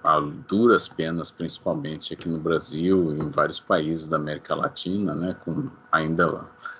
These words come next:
mais, é, é, é, é, efeitos perversos, né? Então, ah, acho que esses são pontos importantíssimos e que merecem, sim, uma, uma atenção profunda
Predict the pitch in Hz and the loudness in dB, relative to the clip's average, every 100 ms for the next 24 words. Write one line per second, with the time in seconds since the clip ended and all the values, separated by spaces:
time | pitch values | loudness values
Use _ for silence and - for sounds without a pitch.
0 | - - - 80 82 87 90 85 - - | -10 -8 -4 2 4 6 4 -2 -4 -6
1 | - - 76 73 - - _ _ - 76 | -8 -4 -2 -2 -6 -12 _ _ -6 -4
2 | 73 73 71 - - _ _ - 76 73 | -2 -4 -4 -8 -20 _ _ -10 -6 -4
3 | - - - - - 76 73 80 - 82 | -4 -6 -8 -16 -10 -8 -6 -6 -4 -4
4 | - 87 85 - - 90 78 73 76 - | 0 0 0 -4 0 0 2 -2 -2 -4
5 | - - - 87 - - - - - 98 | -12 -14 -10 -10 -12 -16 -18 -18 -2 2
6 | 104 104 - 80 78 76 - - - - | 4 4 4 4 4 0 -2 -14 -16 -14
7 | - 95 - - 98 - 95 - 95 - | 2 2 2 0 -2 0 -2 -2 -4 -2
8 | 95 - 85 - 95 98 - 104 98 92 | -2 -2 -6 -2 -2 0 -2 0 0 0
9 | 107 98 85 78 - 90 - - 80 95 | 2 2 4 2 0 -6 -6 -4 0 2
10 | 95 82 - - - 80 78 78 - 73 | 2 0 -2 -4 -4 2 4 4 4 -2
11 | 65 78 85 - 82 - 82 80 - 98 | -4 0 0 0 -4 -2 -2 -4 0 0
12 | - 85 85 87 85 | 0 -2 0 2 0